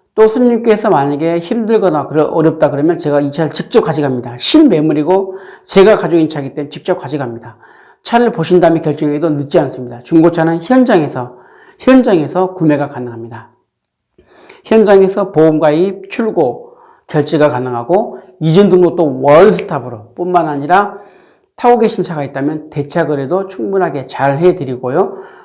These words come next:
거기에 할부를 하신다면 신한은행, 케이비 국민은행, 농협, 현대캐피탈 등 국내 유명한 캐피탈과 제휴가 되어 있어서 초저금리 이자를 해드립니다. 초저금리.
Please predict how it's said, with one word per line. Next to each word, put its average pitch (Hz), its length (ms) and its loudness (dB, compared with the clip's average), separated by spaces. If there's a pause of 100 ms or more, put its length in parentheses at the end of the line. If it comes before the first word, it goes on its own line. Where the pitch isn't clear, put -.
(160)
거기에 165 380 0
할부를 226 380 0
하신다면 156 680 -4 (320)
신한은행, 220 800 2
케이비 233 340 0
국민은행, 151 680 0 (220)
농협, 156 720 0
현대캐피탈 180 720 -4
등 214 300 0 (300)
국내 185 400 4 (200)
유명한 160 520 4
캐피탈과 175 520 -6
제휴가 160 420 2
되어 135 180 -4
있어서 156 420 -8 (380)
초저금리 240 600 2
이자를 156 240 0
해드립니다. 127 400 -6
초저금리. 147 680 -6